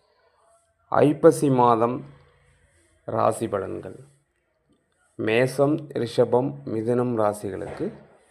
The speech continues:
கொடுத்தாச்சு. இப்ப வந்து கடகம் ராசிக்கு ஐப்பசி மாதம் என்ன கண்டிஷன்ல போகுது அப்படிங்கிறத பார்க்கலாம். ஏற்கனவே பார்த்துட்டிங்கன்னா, கடகம் ராசிக்கு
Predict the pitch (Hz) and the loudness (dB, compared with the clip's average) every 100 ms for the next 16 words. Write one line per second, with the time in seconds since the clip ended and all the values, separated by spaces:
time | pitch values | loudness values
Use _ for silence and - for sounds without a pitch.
0 | _ _ _ _ _ _ 110 104 101 95 | _ _ _ _ _ _ -8 -6 -8 -8
1 | 123 180 - _ _ _ _ _ - - | -10 -12 -12 _ _ _ _ _ -16 -10
2 | 110 104 131 - 110 107 135 160 147 110 | -8 -8 -10 -8 -6 -2 -2 -2 -2 -2
3 | 104 - - 127 156 139 _ _ _ _ | -4 -6 -14 -12 -14 -16 _ _ _ _
4 | _ - 131 139 143 135 110 101 113 139 | _ -2 0 2 0 0 -2 -4 -4 -4
5 | 104 107 107 101 95 - 98 92 95 90 | -4 -6 -8 -10 -12 -14 -12 -10 -10 -12
6 | - _ _ 107 110 107 98 95 90 90 | -18 _ _ -4 -4 -4 -6 -8 -14 -12
7 | 131 - - - - _ _ _ _ _ | -12 -10 -12 -12 -20 _ _ _ _ _
8 | _ _ _ _ _ _ _ _ _ _ | _ _ _ _ _ _ _ _ _ _
9 | - 120 160 175 180 175 190 185 156 135 | -8 4 6 6 4 4 4 6 4 4
10 | 139 135 147 165 - - 127 131 151 151 | 2 4 4 2 -4 -4 2 4 4 2
11 | 160 151 131 123 - 110 - 139 | -2 0 0 0 -4 -14 -10 -10